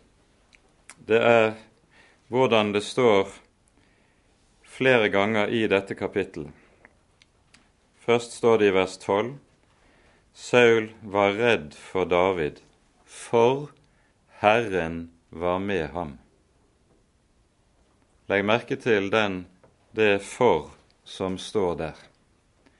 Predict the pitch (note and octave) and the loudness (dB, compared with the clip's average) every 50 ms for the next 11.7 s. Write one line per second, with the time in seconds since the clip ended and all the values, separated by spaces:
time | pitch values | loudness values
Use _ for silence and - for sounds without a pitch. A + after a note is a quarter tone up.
0 | _ _ _ _ _ _ _ _ _ _ _ _ _ _ _ _ _ _ _ _ | _ _ _ _ _ _ _ _ _ _ _ _ _ _ _ _ _ _ _ _
1 | _ _ _ _ _ _ _ _ - - C3+ C3+ B2+ A#2+ A#2 A2+ G#2+ G#2 G2+ G2+ | _ _ _ _ _ _ _ _ 0 2 4 4 4 6 4 4 4 4 2 0
2 | G2+ G#2 A2 A#2 G#2+ - A2+ G#2+ A2+ A2+ A2+ A2 G#2 A2+ A#2 A#2 - C#3 A#2 A#2 | 0 0 -2 -6 -10 -8 -2 0 2 2 2 4 4 2 2 2 0 2 4 4
3 | A2 A2 A#2 A2 A2 A#2 B2+ B2+ B2 - - G#2+ G#2 G2+ G2 F#2+ G2+ G2 F#2+ F#2 | 2 2 0 -2 -2 0 -2 -4 -4 -4 -4 -4 -4 -4 -6 -4 -2 -2 -2 0
4 | G2 G2 G2 G#2+ - - G2+ F2 F#2+ G2 G#2 G#2+ A2+ A#2+ A#2 A2 G2 - - - | 0 0 -2 -2 -6 -12 -12 -8 -2 2 4 6 6 6 4 2 -2 -4 -4 -4
5 | - A2 G#2 G2+ F#2+ F#2 F2+ F2+ F2+ F#2 G2 G#2+ A2+ A2 A#2 B2+ - _ - - | -2 0 2 2 0 -2 -2 -4 -2 0 0 0 0 -2 -4 -12 -12 _ -20 -20
6 | - - _ _ _ _ _ _ _ _ _ _ - G#2 G2+ - - G#2+ G#2 G#2 | -20 -20 _ _ _ _ _ _ _ _ _ _ -4 -4 -4 -2 -2 0 2 2
7 | G2+ - - - A#2 A#2+ B2 A#2+ B2 A2+ G2+ G2 G2+ G#2+ - G2 F#2+ F#2 - - | 2 0 -2 0 2 2 2 0 0 0 0 0 0 -2 -4 -6 -8 -8 -6 -2
8 | A2 A2 A#2 A2+ A#2 G#2+ F#2 F2+ F2+ G2 - - F#2 E2 F#2 F#2 F#2+ G#2 G#2+ G#2 | 0 0 2 2 0 -2 -2 -2 -4 -8 -12 -14 -8 -4 -4 -2 -2 -2 -2 -2
9 | F2+ D#2+ D#2 C2+ D#2+ E2 E2 D#2+ D2+ C#2 - - - _ _ _ _ _ _ _ | -2 -2 -4 -6 -8 -8 -8 -8 -8 -10 -12 -16 -20 _ _ _ _ _ _ _
10 | _ - - _ _ _ _ _ _ _ _ _ _ - G2 F#2+ G#2+ A#2+ A#2 G#2+ | _ -20 -20 _ _ _ _ _ _ _ _ _ _ -14 -8 -2 0 2 2 2
11 | G#2 G2 G2+ A2 A2 G#2+ - - - C#2+ - _ _ - | 0 -2 -2 -4 -6 -8 -10 -12 -12 -12 -14 _ _ -20